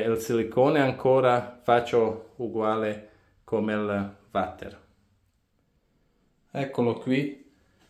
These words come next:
tutto finito, ho fatto anche silicone e il bidet è pronto. Se voi avete domande o dubbi su questo lavoro o attrezzatura, scrivetemi pure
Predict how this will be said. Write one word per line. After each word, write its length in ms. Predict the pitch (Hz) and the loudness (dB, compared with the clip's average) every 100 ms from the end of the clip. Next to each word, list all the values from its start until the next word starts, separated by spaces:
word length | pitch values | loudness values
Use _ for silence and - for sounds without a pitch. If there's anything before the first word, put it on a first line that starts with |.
| _ _ _ _ | _ _ _ _
tutto 340 | - 131 127 123 | -10 -8 -4 -4
finito, 520 | - 120 147 - 147 | -2 -2 -2 -2 -2
ho 100 | 123 | -2
fatto 760 | - 127 123 - 117 110 - - _ _ _ _ _ _ | 0 -2 -2 -2 -2 -2 -6 -16 _ _ _ _ _ _
anche 680 | 135 131 - 123 117 - - | 0 0 0 0 -2 -4 -14
silicone 1080 | - - 120 120 - 175 156 160 147 147 - _ _ _ _ _ - | -18 -12 -8 -8 -2 2 4 4 2 -2 -12 _ _ _ _ _ -8
e 360 | 131 131 127 - - | 0 2 0 -4 -14
il 200 | 135 123 | -8 -6
bidet 460 | 123 117 120 120 120 | -4 0 0 0 -4
è 140 | 120 | -8
pronto. 540 | - 113 113 113 - | -6 -4 -4 -6 -8
Se 100 | 104 | -8
voi 160 | 104 147 | -8 -10
avete 340 | 139 143 135 | -10 -10 -12
domande 460 | 123 123 135 143 127 | -14 -10 -10 -10 -12
o 120 | 120 | -12
dubbi 420 | 120 135 143 120 117 - | -14 -16 -14 -16 -16 -20
su 240 | - 123 | -20 -20
questo 380 | 123 123 117 117 | -16 -16 -16 -16
lavoro 480 | 113 113 139 139 123 | -14 -14 -14 -14 -14
o 40 | |
attrezzatura, 760 | 113 117 110 113 - 123 135 123 | -14 -16 -18 -18 -18 -16 -16 -16
scrivetemi 640 | - 117 120 123 123 113 | -16 -16 -14 -16 -14 -14
pure 640 | 110 123 123 120 117 117 | -16 -16 -14 -12 -14 -16